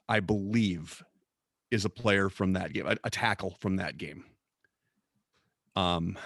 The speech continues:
I, th-, if that's not, if he's not from there, I know that name from somewhere else. I don't know why. It, it, it's either from that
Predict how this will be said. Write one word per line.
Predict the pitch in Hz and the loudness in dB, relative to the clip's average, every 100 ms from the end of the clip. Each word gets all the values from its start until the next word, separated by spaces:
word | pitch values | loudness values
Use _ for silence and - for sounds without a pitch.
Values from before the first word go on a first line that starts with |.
| - - - - _ _ _ _ _ _ _ - - | -12 -14 -16 -20 _ _ _ _ _ _ _ -8 -6
I, | - | -4
th-, | 127 - _ _ | -2 -4 _ _
if | 151 139 | 2 6
that's | 165 - | 6 6
not, | 127 127 170 - | 6 8 6 2
if | 117 | -2
he's | 127 127 | 2 4
not | 117 113 147 - | 6 4 2 2
from | 151 | 4
there, | 147 151 151 _ _ | 8 6 4 _ _
I | 120 | 6
know | 117 120 | 8 10
that | 123 | 8
name | 113 117 | 6 4
from | 101 98 | 4 2
somewhere | 110 104 98 | 2 2 4
else. | 95 123 - - | 4 2 0 -2
I | 104 | -2
don't | 104 101 | 0 -2
know | 113 | 0
why. | 92 95 104 156 - _ _ _ _ _ _ 127 | 0 0 0 0 -6 _ _ _ _ _ _ 0
It, | 131 | 2
it, | 127 - | 2 0
it's | 120 | 0
either | 127 139 | 4 6
from | 143 147 | 6 8
that | 131 123 131 | 8 8 4